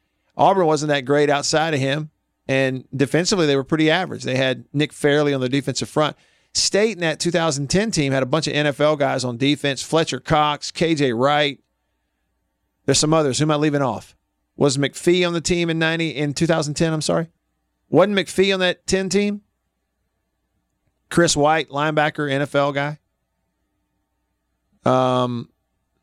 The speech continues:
Josh Boyd, N F L defensive lineman on that team. <laughs> Banks, Jonathan Banks at corner, N F L guy, second round pick, Thorpe Award winner.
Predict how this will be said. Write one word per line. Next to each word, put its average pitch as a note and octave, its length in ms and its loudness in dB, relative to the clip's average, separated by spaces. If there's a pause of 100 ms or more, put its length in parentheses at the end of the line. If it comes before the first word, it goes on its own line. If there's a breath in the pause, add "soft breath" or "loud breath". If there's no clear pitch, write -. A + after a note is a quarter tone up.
(200)
Josh D3 320 2
Boyd, D3+ 520 2
N D3 140 -4
F C#3 80 -4
L D3 140 2
defensive C#3+ 360 -4
lineman D3 300 0
on C#3+ 80 -2
that C#3+ 160 -4
team. D3+ 380 -2 (400)
<laughs> - 400 -2 (1600 soft breath)
Banks, E3+ 480 2
Jonathan D#3+ 400 0
Banks E3+ 560 0 (100)
at - 140 -6
corner, F3+ 460 0
N D3 120 0
F D#3 120 0
L E3+ 160 2
guy, E3+ 240 2
second D#3+ 260 -4
round D#3+ 220 0
pick, F3 200 0
Thorpe D3+ 280 0
Award D#3 260 2
winner. E3+ 340 0